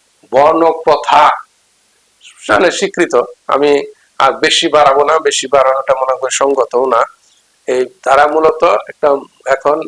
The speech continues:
বিশেষ করে এখন যে সরকার আছে, বিজেপি সরকার, তাদের হিন্দুত্ববাদ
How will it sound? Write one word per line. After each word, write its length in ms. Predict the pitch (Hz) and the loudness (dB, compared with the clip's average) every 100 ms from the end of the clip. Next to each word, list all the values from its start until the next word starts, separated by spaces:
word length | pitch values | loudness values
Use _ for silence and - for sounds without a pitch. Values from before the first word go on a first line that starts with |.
| - | -10
বিশেষ 320 | 139 165 - | -6 -4 -2
করে 140 | 185 | 2
এখন 260 | 147 - 151 | 2 2 -2
যে 120 | 160 | -2
সরকার 400 | - 156 - 143 | -2 -2 2 0
আছে, 240 | 123 139 | 0 -4
বিজেপি 380 | 139 143 135 127 | -8 -8 -6 -6
সরকার, 340 | 117 120 - 160 - _ _ _ _ _ | -2 -2 -2 -4 -8 _ _ _ _ _
তাদের 280 | 120 123 143 143 - - | -2 0 -2 -4 -20 -10
হিন্দুত্ববাদ 760 | 151 165 180 196 - 175 151 143 | -6 -2 -2 -4 0 2 4 4